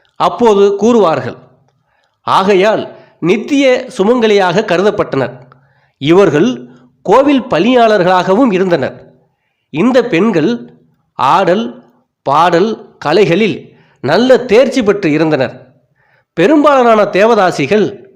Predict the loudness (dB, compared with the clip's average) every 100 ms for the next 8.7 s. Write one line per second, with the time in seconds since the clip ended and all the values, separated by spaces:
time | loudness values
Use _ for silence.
0 | _ _ _ _ _ _ -2 0 2 0
1 | 0 -4 0 0 2 0 2 2 2 2
2 | 2 0 0 0 2 2 0 0 0 0
3 | 0 -4 -8 -16 _ _ _ _ _ _
4 | _ -8 -6 -4 0 0 -2 -10 -20 _
5 | _ _ _ -2 0 2 2 0 -4 -12
6 | _ _ _ -2 0 2 0 0 0 -4
7 | -4 -12 _ _ _ _ -2 2 4 4
8 | 2 0 0 0 0 -2 -4